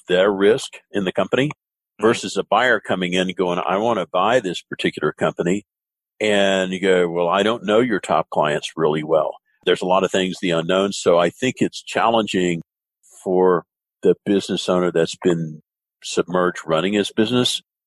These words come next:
Speaker 1: to
Speaker 2: Mm.
Speaker 1: step back. Would I buy my own business if I didn't know anything about it?
Speaker 2: Yes. Yeah.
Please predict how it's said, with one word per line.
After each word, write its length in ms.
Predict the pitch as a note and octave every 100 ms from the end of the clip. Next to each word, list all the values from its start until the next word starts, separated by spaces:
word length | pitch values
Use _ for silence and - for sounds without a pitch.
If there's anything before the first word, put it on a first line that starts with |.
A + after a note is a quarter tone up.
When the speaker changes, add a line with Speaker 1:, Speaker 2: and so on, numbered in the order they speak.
| _ -
Speaker 1:
to 100 | G#2
Speaker 2:
Mm. 40 | G2
Speaker 1:
step 420 | - - A#2 -
back. 320 | A2 G#2 G2 - - _ _
Would 140 | F2 G2
I 100 | G#2
buy 220 | A2 G#2+
my 180 | G#2 G2
own 180 | F#2+ F#2
business 460 | A2 - E2 - -
if 180 | F#2+ F#2+
I 100 | F2
didn't 160 | F#2
know 120 | F2 E2+
anything 240 | E2 D#2
about 260 | D#2 D2+ C#2
it? 80 | - _ _ _ _ _ -
Speaker 2:
Yes. 500 | A2 G2 - - - _ -
Yeah. 480 | A#2 A#2+ A2 G2